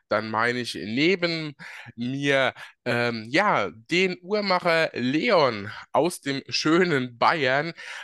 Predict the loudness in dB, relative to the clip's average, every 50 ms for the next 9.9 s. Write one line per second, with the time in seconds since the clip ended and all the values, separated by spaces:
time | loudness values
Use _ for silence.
0 | -16 _ -8 -2 0 0 0 0 -4 -8 -12 -18 -12 -6 -2 0 0 0 0 0
1 | -2 -4 -4 -8 -8 -10 -10 -8 -2 0 2 4 4 4 2 2 -2 -6 -14 -14
2 | -14 -16 -12 -4 0 2 4 4 4 4 2 0 -2 -4 -6 -4 -4 -4 -2 0
3 | 0 0 0 2 0 -2 -2 -2 -4 -6 -8 -6 -4 -4 -4 -4 -8 -12 -12 -12
4 | -12 -12 -8 -6 -6 -6 -6 -8 -14 -12 -12 -14 -14 -12 -16 -16 -14 -12 -12 -12
5 | -10 -8 -8 -8 -8 -4 -2 0 0 0 -2 -2 0 0 0 0 -2 _ _ 0
6 | 2 2 2 0 -6 -6 -6 -6 -6 -6 -8 -8 -6 -4 -2 0 2 2 2 2
7 | 0 -2 -6 -6 -4 -2 0 0 2 0 -2 -4 -2 -4 -4 -4 -4 -2 2 2
8 | 2 4 4 4 4 4 4 2 2 2 2 2 2 0 -2 -6 -12 -10 -6 -4
9 | -4 -4 -4 -4 -8 -14 -18 -18 -14 -6 -4 -2 -2 -2 -4 -6 -8